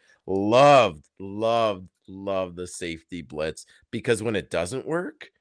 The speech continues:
we all know what happens. That's usually a touchdown, you know, the, <laughs> you know, zero coverage in the middle and, and someone's just blazing to the end zone. So,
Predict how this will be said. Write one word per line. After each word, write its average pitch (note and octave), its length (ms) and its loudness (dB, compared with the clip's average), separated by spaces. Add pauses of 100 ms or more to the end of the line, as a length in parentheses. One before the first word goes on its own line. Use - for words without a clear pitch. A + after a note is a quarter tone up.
(160)
we A#2+ 160 0
all G#2+ 140 4
know G#2 160 0
what G#2 120 2
happens. E2 460 -2
That's F#2+ 240 -4
usually G2 320 -6
a E2 80 -4
touchdown, D#2+ 600 -2
you D#2+ 100 -4
know, D#2+ 160 -4
the, D#2+ 160 -4 (200)
<laughs> - 200 -20
you A2 340 0
know, F#2 100 0
zero G#2+ 360 2
coverage G#2+ 480 2
in G2+ 100 -4
the F2+ 60 -4
middle F#2 380 2
and, E2 120 -4
and F2 180 -4
someone's F#2 460 -2
just - 300 -6
blazing E2 420 -4
to F2 120 -4
the D2 140 -8
end D#2 200 -2
zone. D2+ 260 -2
So, E2 340 0